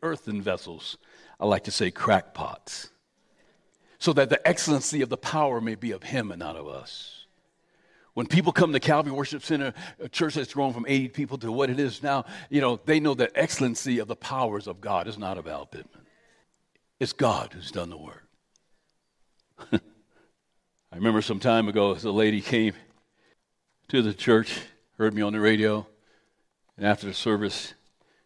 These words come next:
she decided to come down, and she told me, she said, "Well, I heard you on the radio, and, you know, didn't know what you looked like or anything, but now that I've come down here and I've seen you, you know, I'm underwhelmed." <laughs> And in my mind,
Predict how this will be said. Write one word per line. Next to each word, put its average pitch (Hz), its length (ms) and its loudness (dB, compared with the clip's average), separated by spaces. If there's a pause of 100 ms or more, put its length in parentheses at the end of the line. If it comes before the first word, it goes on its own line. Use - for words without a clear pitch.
(140)
she - 200 -10
decided 104 360 4
to 101 40 -4
come 104 220 0
down, 104 260 4
and 98 80 -6
she 107 120 -8
told 104 260 -2
me, 101 100 -4
she 110 120 -10
said, 107 140 -6
"Well, 170 180 -4
I 135 100 -4 (320)
heard 190 180 2
you 190 80 -2
on 156 60 -2
the 135 60 -6
radio, 151 460 4
and, 101 180 -8 (440)
you 107 100 -6
know, 107 220 -2
didn't 120 200 -6
know 139 80 -2
what 135 140 -6
you 123 60 0
looked 127 140 2
like 117 240 0
or 120 40 -4
anything, 117 320 -2
but 107 120 -2
now 117 180 -2
that 117 140 0
I've 107 100 -8
come 117 260 -2
down 113 120 -2
here 113 80 -2
and 104 100 -4
I've 95 60 -10
seen 131 320 -4
you, 104 140 -2 (300)
you 110 120 0
know, 104 220 -2
I'm 113 160 0
underwhelmed." 107 580 -2 (1200)
<laughs> - 60 -8 (1700)
And 269 100 6
in 359 160 6
my 262 140 6
mind, 190 580 4